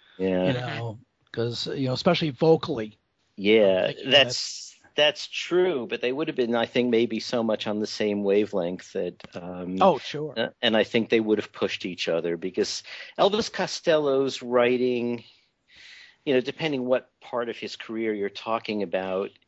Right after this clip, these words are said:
Speaker 2: I was
Speaker 1: it
Speaker 2: just gonna ask, what,
Speaker 1: Yeah,
Speaker 2: which,
Speaker 1: is, is
Speaker 2: which Elvis are we talking about?
Speaker 1: Well, <laughs> I don't know. It would have to be <laughs>
Speaker 2: The y-, the young, the young angry Elvis,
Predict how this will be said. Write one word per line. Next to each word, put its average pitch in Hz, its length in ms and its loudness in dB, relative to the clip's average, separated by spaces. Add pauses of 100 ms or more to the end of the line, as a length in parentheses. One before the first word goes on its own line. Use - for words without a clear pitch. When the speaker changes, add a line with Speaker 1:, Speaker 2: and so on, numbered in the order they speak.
Speaker 2:
I 156 180 0
was 147 180 -4
Speaker 1:
it 127 120 0
Speaker 2:
just 226 260 2
gonna 233 160 6
ask, 240 680 -4
what, 156 300 0
Speaker 1:
Yeah, 123 420 6
Speaker 2:
which, 208 300 0
Speaker 1:
is, 156 180 -2
is 196 60 -8
Speaker 2:
which 226 220 2
Elvis 208 420 0
are 190 80 -4
we 180 120 -8
talking 175 420 -6
about? 123 320 -18 (580)
Speaker 1:
Well, 185 320 4
<laughs> - 40 -4
I 156 160 2
don't 165 160 0
know. 139 200 2
It 135 120 -4
would 127 100 -4
have 143 200 -10
to 160 100 -6
be - 60 -10
<laughs> - 540 -8
Speaker 2:
The 175 180 2
y-, 180 60 4
the 180 140 0
young, 196 300 4
the 180 300 0
young 185 380 -2
angry 196 440 -2
Elvis, 208 760 0